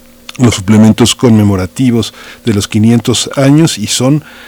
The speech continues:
radicalmente distintos. Veía la, la, la visión de Excelsior, la visión de La Jornada, la visión de Proceso. Son, parecen, parecen México, parece que se refieren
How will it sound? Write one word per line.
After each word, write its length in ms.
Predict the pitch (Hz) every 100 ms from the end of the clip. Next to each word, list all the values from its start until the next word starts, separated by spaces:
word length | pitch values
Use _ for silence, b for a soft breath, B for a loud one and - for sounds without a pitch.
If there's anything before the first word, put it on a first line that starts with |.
| B
radicalmente 720 | - 101 98 135 120 113 110
distintos. 600 | 101 - 156 131 - 95
Veía 300 | 110 107 104
la, 640 | 98 98 101 92 101 90 113
la, 140 | 90
la 160 | 107 104
visión 260 | 104 127
de 80 | 107
Excelsior, 480 | 107 135 127 - 107
la 60 | 98
visión 260 | 101 107
de 100 | 98
La 100 | 92
Jornada, 420 | - 104 127 120
la 100 | 104
visión 420 | 90 92 - 107 101
de 280 | 101 92
Proceso. 520 | - 101 - 135 - 123 B B B
Son, 400 | - 147 160 147 -
parecen, 420 | 117 135 160 147
parecen 380 | 117 117 127 135
México, 340 | 123 135 - 139 - -
parece 220 | 131 113 139
que 100 | 127
se 100 | 110
refieren 420 | 104 127 123